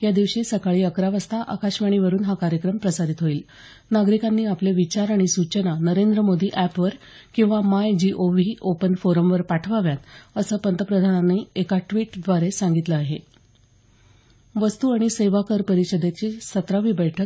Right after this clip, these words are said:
नवी दिल्ली इथं आता सुरू झाली आहे.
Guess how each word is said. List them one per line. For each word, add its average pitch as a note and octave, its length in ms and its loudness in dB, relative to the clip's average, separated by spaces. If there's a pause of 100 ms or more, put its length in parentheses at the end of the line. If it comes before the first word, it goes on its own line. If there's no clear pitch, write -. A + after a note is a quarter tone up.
(120)
नवी F3 180 2
दिल्ली E3+ 260 2
इथं E3+ 240 -2 (360)
आता G3+ 260 -2
सुरू G3+ 340 0 (120)
झाली E3 240 2
आहे. D3 240 -6